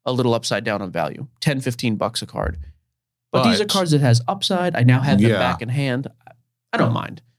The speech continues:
Speaker 2: I mean, especially this is, these are prospects, right?
Speaker 1: Yeah, younger guy. Pro-,
Speaker 2: Yeah.
Speaker 1: prospects and rookies at this
Speaker 2: So
Speaker 1: point.
Speaker 2: they
Speaker 1: I'm high on them both. And again, it just, it, so guys always ask, "Well, hey, P S A sells higher than S G C."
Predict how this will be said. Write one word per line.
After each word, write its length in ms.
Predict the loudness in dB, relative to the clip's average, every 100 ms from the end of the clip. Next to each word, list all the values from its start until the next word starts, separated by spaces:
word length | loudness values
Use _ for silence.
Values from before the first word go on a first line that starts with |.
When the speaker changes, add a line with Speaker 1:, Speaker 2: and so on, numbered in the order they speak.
| _ _ _ _ _ -2
Speaker 2:
I 80 | 2
mean, 260 | 4 4
especially 640 | 4 2 0 0 0 2 2
this 200 | 0 -2
is, 100 | 0
these 160 | 2 2
are 140 | 0 -8 _
prospects, 680 | -4 -2 -4 -6 -8 -10 -2
right? 300 | 0 0 -2 -2
Speaker 1:
Yeah, 140 | 2
younger 280 | 4 4 2
guy. 80 | -2
Pro-, 200 | -2 0 2
Speaker 2:
Yeah. 140 | 2
Speaker 1:
prospects 360 | 0 0 -2 0
and 80 |
rookies 240 | -2 -2 -10
at 60 |
this 120 | -6 -2
Speaker 2:
So 120 | 2
Speaker 1:
point. 100 | 2
Speaker 2:
they 200 | 2 2
Speaker 1:
I'm 140 | 4
high 220 | 2 2
on 80 | 0
them 80 | 0
both. 380 | 2 0 -2 -12 _ _ _ _ -2
And 120 | 0
again, 200 | 2 2
it 40 |
just, 220 | 2 -2 -4
it, 120 | -6 -8 _ _ _ _ -4
so 120 | 0
guys 220 | 0 2
always 180 | 2 2
ask, 160 | 2 -2
"Well, 180 | -2 -2 -4 -2
hey, 200 | 2 2
P 140 | 2 0
S 100 | 2
A 80 | 0
sells 320 | 0 -2 0
higher 280 | 0 0 0
than 140 | -2
S 120 | -4 -4
G 160 | -4
C." 340 | 0 2 2